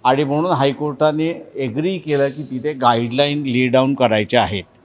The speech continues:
त्याच्यामुळे पहिल्यांदा असं होणार आहे त्याच्यामध्ये की गाईडलाईन ले डाऊन केल्या जातील.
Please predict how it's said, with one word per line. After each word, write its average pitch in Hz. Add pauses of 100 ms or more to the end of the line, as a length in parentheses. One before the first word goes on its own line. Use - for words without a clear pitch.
(600)
त्याच्यामुळे 139
पहिल्यांदा 143
असं 156
होणार 139
आहे 139
त्याच्यामध्ये 127
की 147
गाईडलाईन 131
ले 127
डाऊन 143
केल्या 131
जातील. 120